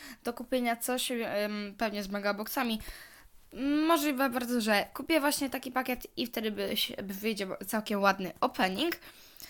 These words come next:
E, ale już bez zbędnego przedłużania lecimy do tego Brawl Balla. E, Brawl Ball to moja ulubiona trójka. No i myślę, że spoko będzie właśnie,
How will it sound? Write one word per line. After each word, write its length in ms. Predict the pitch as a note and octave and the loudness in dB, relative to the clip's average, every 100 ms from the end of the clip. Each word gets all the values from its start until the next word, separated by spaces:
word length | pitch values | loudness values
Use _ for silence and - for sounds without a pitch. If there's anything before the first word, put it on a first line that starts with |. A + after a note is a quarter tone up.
| - - - | -18 -12 0
E, 340 | B3+ C4+ C#4+ C#4 | 2 4 4 6
ale 180 | E4 D#4 | 8 6
już 120 | B3+ | 4
bez 180 | D4 C#4 | 0 -2
zbędnego 340 | C#4 C#4 C4+ | -2 -2 -4
przedłużania 480 | B3+ B3+ C4 C#4 C4+ | -6 -8 -4 -2 -2
lecimy 340 | C4 - C4 | -4 -4 -4
do 340 | A#3 B3 A#3+ A3+ | 0 0 0 -4
tego 240 | A#3+ A3 | -6 -4
Brawl 220 | G#3+ B3 A3+ | 0 0 4
Balla. 380 | B3 A#3+ F#3+ A#3+ - - - - - - - - - - - - - | 4 4 2 -2 -10 -18 -18 -18 -20 -20 -20 -20 -20 -20 -20 -20 -2
E, 140 | G3+ | -2
Brawl 360 | G3 A#3 C4 A#3+ | 2 2 4 4
Ball 180 | C4 | 2
to 140 | B3 A#3+ | 2 0
moja 500 | A3+ A#3+ A#3 A3 - | 0 2 2 2 0
ulubiona 500 | - A3+ A#3 C4+ G#3 | -2 0 2 4 2
trójka. 580 | - B3 C4 - D4+ D4 - - - - - - - - - | -2 -2 -2 0 2 0 -2 -16 -20 -20 -20 -20 -20 -20 -14
No 300 | - A#3 C#4 | -6 0 2
i 160 | C4+ B3 | 4 4
myślę, 320 | B3 A#3 A#3+ | 2 2 0
że 100 | G#3 | -2
spoko 280 | G3+ G3+ G3+ | -2 -2 -4
będzie 260 | F#3+ F#3 F3 | -4 -4 -6
właśnie, 400 | F#3 - F3 | -8 -6 -8